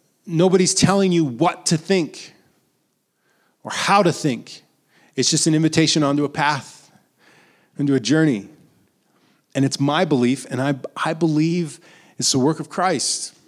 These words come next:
and the early followers of Christ. And as many people would say,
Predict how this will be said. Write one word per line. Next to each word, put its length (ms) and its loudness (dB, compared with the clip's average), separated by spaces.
and 80 -6
the 40 0
early 100 4
followers 460 0
of 80 -6
Christ. 480 -6
And 120 -8
as 300 -6
many 540 -2
people 400 -2
would 180 -4
say, 360 -2